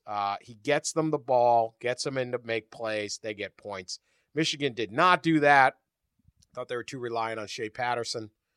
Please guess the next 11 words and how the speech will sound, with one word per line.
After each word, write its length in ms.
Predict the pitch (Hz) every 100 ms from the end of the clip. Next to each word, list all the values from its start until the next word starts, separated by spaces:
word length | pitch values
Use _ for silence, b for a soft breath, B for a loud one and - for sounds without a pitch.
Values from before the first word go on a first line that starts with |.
| _ _ _
It's 80 | _ -
good, 240 | 165 156
but 100 | 143
not 260 | 143 131 117
great, 460 | 123 131 123 120 -
and 220 | 110 104
there 80 | 107
was 160 | 104 101
just 260 | 139 -
not 180 | 123 120
enough 220 | 113 107